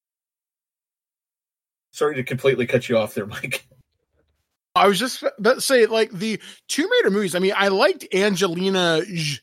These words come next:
Speaker 2: Jolie's Tomb Raider movies, but they were so over the top. Like, they are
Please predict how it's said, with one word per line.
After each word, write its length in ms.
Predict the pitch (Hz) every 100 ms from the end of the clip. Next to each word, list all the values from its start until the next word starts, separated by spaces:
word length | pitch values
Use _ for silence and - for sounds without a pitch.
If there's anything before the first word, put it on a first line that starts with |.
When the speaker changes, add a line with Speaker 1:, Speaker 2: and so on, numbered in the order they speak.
| - - _ 170
Speaker 2:
Jolie's 540 | 147 190 190 190 170
Tomb 260 | - 185 233
Raider 180 | 226
movies, 340 | 170 151 147 147
but 200 | 185 -
they 120 | 202
were 140 | 208
so 460 | 208 - 269 339 277
over 300 | 190 208 208
the 100 | 180
top. 460 | 165 - 143 147 -
Like, 240 | 190 175 - 208 -
they 100 | 269
are 200 | 285